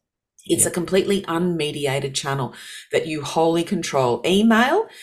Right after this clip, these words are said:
Speaker 1: and, um, websites are the one last thing, kind of, until someone invents something else,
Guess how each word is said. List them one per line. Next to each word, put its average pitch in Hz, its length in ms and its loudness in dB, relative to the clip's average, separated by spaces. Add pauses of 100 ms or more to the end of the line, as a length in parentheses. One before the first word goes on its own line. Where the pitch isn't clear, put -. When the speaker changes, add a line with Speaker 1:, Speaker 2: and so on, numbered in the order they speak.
(240)
Speaker 1:
and, 151 580 0
um, 143 480 0
websites 151 720 2
are 143 40 -4
the 147 100 -2
one 170 460 2
last 156 400 -2
thing, 135 360 -4 (120)
kind 143 280 -4
of, 127 80 -4
until 131 220 -6
someone 131 280 -4
invents 120 340 -4
something 123 200 -6
else, 135 280 -2